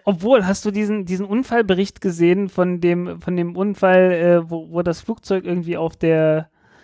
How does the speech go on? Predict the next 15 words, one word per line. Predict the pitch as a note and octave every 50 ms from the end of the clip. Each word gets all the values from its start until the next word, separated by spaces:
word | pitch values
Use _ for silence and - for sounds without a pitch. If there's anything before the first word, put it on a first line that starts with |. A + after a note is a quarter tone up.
| _ _ _ _ _ _
äh, | - E3+ E3 D#3+ D#3+ D#3 D#3 D#3 D#3
äh, | D#3 - _ - - - D#3+ D#3 D3+ D3 D3+
auf | - D#3+ D#3+ -
der | E3+ D#3 -
Straße | - - D#3+ E3 F#3 F#3 - F#3 E3+ D#3+ D#3+ - -
gelandet | - D#3 E3+ D#3+ E3 E3+ F#3 F#3 F3+ - -
ist | F3 E3+ -
und | - E3 E3 E3 -
dann | D#3+ D#3+ E3 E3
jemand | E3 D#3+ E3 D#3+ E3 D#3+ -
in | F3 E3+
das | D#3+ D#3 -
Flugzeug | - - G#3 G3+ - - F3+ D#3+ - -
reingerauscht | D3 D3+ D3+ D3 D3+ D3+ D#3 D#3+ - -
ist? | F#3+ F#3+ - -